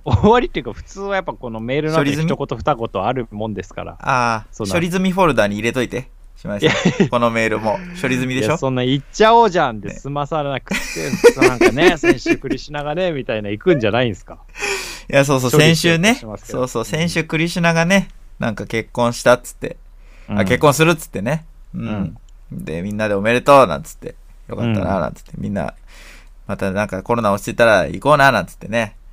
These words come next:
Speaker 2: うんうんうん。
Speaker 1: で、うん、で、みんなからお便りくれよ、なんつったら送られてきた。
Speaker 2: うん？
Speaker 1: そういうことですよね。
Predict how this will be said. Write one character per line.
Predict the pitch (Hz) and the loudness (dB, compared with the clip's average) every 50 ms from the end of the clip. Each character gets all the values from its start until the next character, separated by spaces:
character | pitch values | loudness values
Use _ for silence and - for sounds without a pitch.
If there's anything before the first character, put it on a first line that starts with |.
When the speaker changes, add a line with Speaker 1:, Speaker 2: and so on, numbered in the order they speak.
| - - - | -20 -8 -2
Speaker 2:
う | 123 | 0
ん | 120 | 2
う | |
ん | 110 107 104 101 | 2 2 2 0
う | |
ん。 | 95 | 0
Speaker 1:
で、 | 90 90 82 80 82 - - - - | -2 -2 -4 -8 -12 -18 -20 -20 -16
う | - | -12
ん、 | 104 101 98 98 98 95 95 | -10 -8 -6 -6 -6 -6 -6
で、 | 98 95 101 101 | -6 -6 -6 -6
み | 104 104 107 | -6 -6 -6
ん | 107 | -6
な | 107 104 | -6 -6
か | 98 101 95 | -4 -4 -4
ら | 95 | -4
お | 95 95 | -4 -2
便 | - 120 123 110 | 2 2 2 2
り | 104 95 | 0 -6
く | - 107 - | -8 -2 2
れ | 123 139 | 4 6
よ、 | 143 131 120 107 95 - - - | 8 8 6 6 2 -4 -16 -16
な | - - | -14 -14
ん | - | -14
つ | - - | -14 -16
っ | - | -6
た | - 120 117 | 2 2 4
ら | 104 90 - - - - | 4 2 -2 -6 -14 -16
送 | - 95 98 98 | -14 -8 -4 -4
ら | 95 | -4
れ | 95 | -4
て | - 98 | -6 -10
き | - - | -8 -4
た。 | - 104 | -2 -2
Speaker 2:
う | |
ん？ | 131 170 214 - - - - - - - - - - - | -2 -4 -6 -10 -20 -20 -20 -20 -20 -20 -20 -20 -14 -8
Speaker 1:
そ | 104 98 | -4 -4
う | |
い | - | -2
う | - | -2
こ | 113 110 | -2 -2
と | - 120 | -2 -2
で | 110 | -4
す | - - | -4 -8
よ | - | -8
ね。 | 98 117 143 156 - | -6 -4 -4 -6 -8